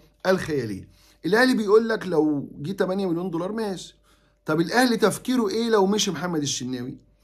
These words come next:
تفكيره إن هو يبقى مصطفى شوبير موجود وأجيب محمد أبو جبل. بالاسم بقول لك محمد أبو جبل، مش حد تاني. ليه محمد أبو جبل يشيل مع، مع، آه، مصطفى شوبير؟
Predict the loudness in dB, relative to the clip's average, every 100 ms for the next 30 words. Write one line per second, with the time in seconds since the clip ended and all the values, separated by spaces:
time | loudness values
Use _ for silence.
0 | _ _ _ -4 -4 -4 -6 -4 -4 -8
1 | -12 -2 2 4 4 2 2 -2 -4 -2
2 | -2 0 0 0 0 -2 -2 -2 -4 -4
3 | -4 -2 0 0 -2 -8 -10 -20 _ -6
4 | 0 2 4 2 0 0 -2 -4 -2 -2
5 | -2 -6 -8 -8 -6 -2 -2 -4 -8 _
6 | _ _ _ _ _ _ _ _ 0 6
7 | 6 6 2 2 4 4 4 4 2 2
8 | 0 -2 -2 -2 0 0 2 -2 -6 _
9 | _ _ 0 2 2 0 -2 -4 -6 -8
10 | -10